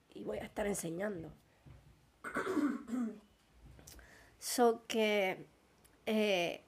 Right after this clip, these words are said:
cuando leí ese, ese versículo, pues, eso era lo que venía a mi corazón. Yo, "Wow, tengo que aprender a manejar,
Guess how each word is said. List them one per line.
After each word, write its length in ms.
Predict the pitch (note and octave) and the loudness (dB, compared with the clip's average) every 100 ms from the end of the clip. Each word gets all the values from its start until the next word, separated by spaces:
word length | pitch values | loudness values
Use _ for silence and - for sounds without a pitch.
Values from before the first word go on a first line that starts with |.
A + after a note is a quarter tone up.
| - | -4
cuando 380 | - A3 A#3+ A3+ | 6 6 6 4
leí 400 | G#3+ A3+ G#3 A3+ | 4 4 6 6
ese, 580 | B3 C#4+ C4 B3+ A#3+ - | 6 4 4 4 2 0
ese 200 | A3+ - | -4 4
versículo, 560 | B3 A#3+ C4+ C4+ B3 A3+ | 4 4 0 2 2 2
pues, 240 | A3 G3+ - - - - - _ _ - | 0 -4 -8 -20 -20 -20 -20 _ _ -2
eso 240 | A3 A3+ | 0 2
era 140 | A#3 | 2
lo 100 | B3 | 2
que 100 | A#3+ | 2
venía 200 | A#3 A3 | 0 0
a 40 | G#3+ | -2
mi 80 | A3 | -4
corazón. 500 | A#3+ A3 A3+ G#3+ A3 | -4 -4 -6 -6 -4
Yo, 320 | G#3+ G3+ - | -4 -6 -4
"Wow, 280 | G#3+ G#3 G#3 - _ _ _ _ _ _ _ - - - | 0 0 0 -6 _ _ _ _ _ _ _ -20 -14 -6
tengo 240 | A#3 G#3+ | -2 0
que 80 | B3 | 0
aprender 680 | A#3+ - - A#3 G3+ E3+ A3+ | 0 -6 -6 -2 -2 0 0
a 60 | |
manejar, 540 | B3+ B3+ G#3+ G#3 G#3 | 0 0 -2 -2 -4